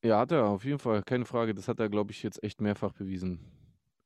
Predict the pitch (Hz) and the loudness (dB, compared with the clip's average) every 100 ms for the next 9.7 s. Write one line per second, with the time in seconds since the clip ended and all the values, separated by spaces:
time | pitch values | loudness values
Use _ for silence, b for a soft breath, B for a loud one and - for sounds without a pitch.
0 | b b b b b b b b b _ | b b b b b b b b b _
1 | _ _ _ _ _ _ _ _ _ _ | _ _ _ _ _ _ _ _ _ _
2 | _ _ _ _ _ _ _ _ _ _ | _ _ _ _ _ _ _ _ _ _
3 | _ _ _ _ _ 139 180 - 175 156 | _ _ _ _ _ 2 2 2 4 4
4 | - 131 139 156 160 - 165 156 - 131 | 2 0 4 4 2 2 0 0 -2 2
5 | 143 127 147 - 113 117 117 123 117 117 | 2 2 -2 -2 -6 0 2 2 2 -2
6 | 135 123 107 120 110 107 127 113 - 127 | -2 -4 -4 0 0 0 -2 -4 -2 0
7 | 135 117 - 123 - 113 123 117 131 120 | 2 0 0 -6 -6 -4 0 0 0 0
8 | 117 - 113 - 120 123 113 120 113 - | -2 -2 -4 0 2 2 2 0 0 -2
9 | 113 107 98 - 117 120 - | -4 -4 -6 -2 -2 -2 -8